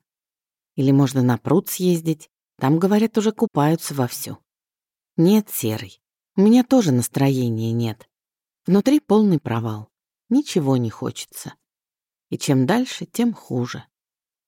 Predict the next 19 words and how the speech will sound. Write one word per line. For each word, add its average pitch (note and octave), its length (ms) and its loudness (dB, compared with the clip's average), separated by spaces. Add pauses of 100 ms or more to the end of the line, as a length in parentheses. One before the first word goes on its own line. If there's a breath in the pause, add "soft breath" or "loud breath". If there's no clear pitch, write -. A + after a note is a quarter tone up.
(220)
А C#3+ 120 0
я C#4 180 4
в - 80 -14
таких D3 340 0
ситуациях - 880 -2
музыкой E3+ 500 2
спасаюсь. C3+ 720 -8 (420)
И A#3+ 100 0
ты D4+ 180 4
тоже, B2 400 0 (120)
включай G#3 460 2
музыку. D#3 560 0 (640)
Надень D#3 460 4
наушники D3 640 2
и C3 60 4
вруби B3+ 320 2
на B3+ 140 4
полную F3+ 420 2
мощность, C3 680 -2